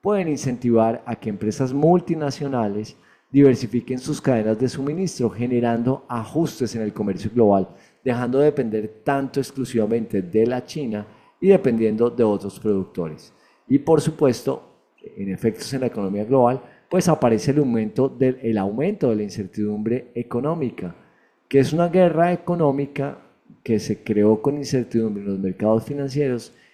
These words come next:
y desarrolló el crecimiento económico y global, especialmente en sectores pendien-, dependientes del comercio internacional.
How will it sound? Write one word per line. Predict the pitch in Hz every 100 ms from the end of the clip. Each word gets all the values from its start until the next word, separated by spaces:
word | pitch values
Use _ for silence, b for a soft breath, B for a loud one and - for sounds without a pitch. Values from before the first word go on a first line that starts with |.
| b
y | - 214
desarrolló | 185 151 123 127 113 120
el |
crecimiento | - 135 143 117 104 135
económico | - 131 104 110 107 131 127 - _
y | 123 101
global, | 107 98 101 98 92 _ _ _ _
especialmente | 131 135 - - 120 131 120 120 143 156 147 165 156 -
en | 123
sectores | 110 107 - 110 107 -
pendien-, | 131 127 123 123 113 113 -
dependientes | 123 117 120 127 120 107 120 110
del | 107
comercio | 95 101 95 85 107 107 - -
internacional. | 131 127 117 120 107 104 104 90 - - 92 87 76